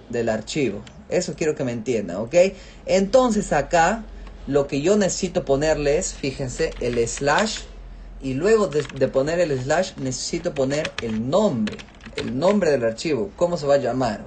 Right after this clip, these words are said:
¿ok? Acá lo vamos a poner, fíjense, eh, punto value y concateno. Con este i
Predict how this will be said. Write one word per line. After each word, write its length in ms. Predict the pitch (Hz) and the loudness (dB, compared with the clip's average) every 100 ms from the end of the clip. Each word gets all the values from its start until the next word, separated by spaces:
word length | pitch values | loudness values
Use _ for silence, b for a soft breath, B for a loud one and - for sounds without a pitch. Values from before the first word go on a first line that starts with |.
| 110 | -8
¿ok? 420 | 123 160 202 202 B B B B B - | 0 4 4 2 B B B B B 0
Acá 600 | 160 170 - 226 247 - - - - | 0 2 4 4 4 -2 -18 -20 -2
lo 140 | 147 | 2
vamos 240 | 156 160 165 | 4 2 -2
a 100 | - | 0
poner, 380 | 127 127 107 - - | 0 0 -4 -8 -8
fíjense, 600 | 175 170 175 160 202 190 - - | -6 -4 -4 0 0 0 -4 -8
eh, 220 | - 127 - | 0 0 0
punto 300 | 156 151 143 | -4 -2 0
value 520 | 156 170 165 175 208 - - - - - | 2 2 4 4 4 -2 -12 -18 -20 -8
y 160 | 160 175 | -4 -2
concateno. 880 | - 165 151 143 143 - 185 135 110 131 | 2 2 2 2 2 4 4 4 0 -2
Con 200 | 170 226 | 0 2
este 360 | 285 - 202 | 2 2 0
i 260 | 202 240 | 2 0